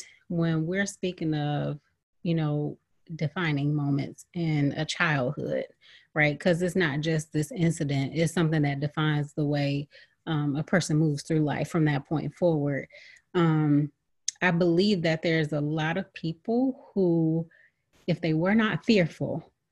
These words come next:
that they would try to start this journey and undo some of the, and unlearn some of the things that were learned.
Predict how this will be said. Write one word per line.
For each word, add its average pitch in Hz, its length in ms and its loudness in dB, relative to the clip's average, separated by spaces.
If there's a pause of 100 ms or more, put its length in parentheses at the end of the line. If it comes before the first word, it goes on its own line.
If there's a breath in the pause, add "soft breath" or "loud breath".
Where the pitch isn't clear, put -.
(440)
that 160 480 0
they 165 260 4
would 160 300 0
try 151 600 -2
to 147 560 0 (120)
start 151 540 0
this 156 260 2
journey 143 560 0
and 156 380 0
undo 165 520 2
some 156 280 0
of 147 140 -2
the, 143 280 -2
and 165 200 -2
unlearn 170 480 2
some 170 160 0
of 151 60 -2
the 147 100 0
things 147 320 0
that 139 160 -4
were 147 160 -2
learned. 156 540 0